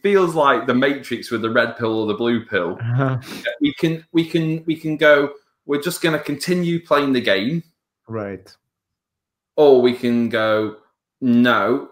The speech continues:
Speaker 1: lots of things are broken and we have to start making these kind of changes over here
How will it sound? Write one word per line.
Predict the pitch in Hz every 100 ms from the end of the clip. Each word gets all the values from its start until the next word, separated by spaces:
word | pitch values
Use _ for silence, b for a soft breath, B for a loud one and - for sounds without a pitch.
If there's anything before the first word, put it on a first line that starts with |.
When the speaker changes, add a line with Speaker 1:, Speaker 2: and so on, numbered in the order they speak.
| _
Speaker 1:
lots | 123 131 147 147 -
of | 131
things | 135 123 117
are | 110
broken | 117 117 110 95 90 95 - _ _ -
and | 113
we | 110
have | - 123 -
to | 113
start | - - - 117 101 98
making | 98 - 101
these | 98 98
kind | - 98
of | 95
changes | - 101 101 92 98
over | 98 92
here | 104 95 87 92